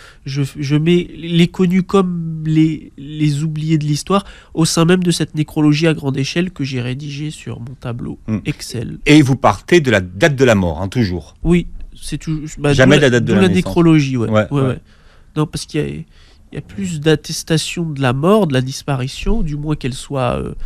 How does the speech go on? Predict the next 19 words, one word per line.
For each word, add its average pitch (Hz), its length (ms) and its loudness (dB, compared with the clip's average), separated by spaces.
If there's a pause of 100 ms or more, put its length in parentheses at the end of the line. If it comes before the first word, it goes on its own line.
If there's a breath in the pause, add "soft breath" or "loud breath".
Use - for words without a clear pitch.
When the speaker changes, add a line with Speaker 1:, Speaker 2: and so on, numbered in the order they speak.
(340 soft breath)
Speaker 1:
qu'elle, 147 260 0
qu'elle 151 160 -2
soit - 260 0
prouvée 202 560 4
ou 175 300 2
qu'elle 160 180 0
soit, 160 640 0 (320 soft breath)
euh, - 300 -4 (420)
ou 160 120 -10
qu'elle 151 180 0
soit, 160 360 -2
on 143 80 2
va 143 140 0
dire, 147 160 0
approximative, 151 800 -2 (240 loud breath)
plutôt 175 240 -2
que - 120 -2
la 156 60 6
naissance. 147 640 -2